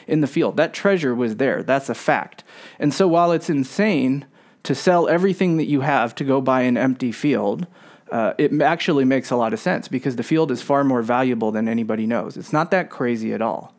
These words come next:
Now, the church of God, we as followers of Jesus, uh, we're supposed to live with this kind of boldness.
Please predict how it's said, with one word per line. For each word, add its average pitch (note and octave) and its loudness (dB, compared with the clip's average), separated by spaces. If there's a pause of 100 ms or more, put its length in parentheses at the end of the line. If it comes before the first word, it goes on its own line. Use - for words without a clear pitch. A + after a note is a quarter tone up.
(480)
Now, C#3 2
the B2+ 0
church B3+ 0
of A#2 -4
God, A2+ -2 (760)
we F#3+ 4
as F3+ 2
followers F3 2
of A#2 -2
Jesus, B2 -4 (500)
uh, B2 2 (120)
we're F3 2
supposed G3 0
to A3 4
live C3+ 2
with C3+ 0
this C#3+ 0
kind B2+ 0
of A2+ -4
boldness. G#2+ -4